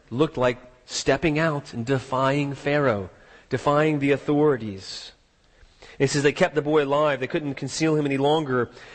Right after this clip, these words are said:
And then they believed that God would rescue him, so she put him in a little, little basket and covered it with, uh, pitch and, and put it in the river.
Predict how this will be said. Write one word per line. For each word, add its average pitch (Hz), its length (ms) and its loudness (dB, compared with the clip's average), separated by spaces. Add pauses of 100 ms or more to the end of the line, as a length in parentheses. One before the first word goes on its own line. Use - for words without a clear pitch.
(120)
And 143 100 4
then 165 100 2
they 165 100 4
believed 165 420 2
that 160 80 2
God 160 220 2
would 147 100 -2
rescue 175 400 0
him, 175 100 -2
so 175 200 2
she 185 180 -4
put 202 180 0
him 190 200 0
in 170 60 2
a 170 60 2
little, 180 320 2 (960)
little 180 180 2
basket 180 640 0
and 135 140 -2
covered 185 260 2
it 175 60 2
with, 156 220 -2 (320)
uh, 123 140 -8
pitch - 460 -4
and, 135 220 0 (320)
and 147 140 0
put 196 100 4
it 190 100 4
in 170 120 -4
the 165 100 2
river. 156 560 0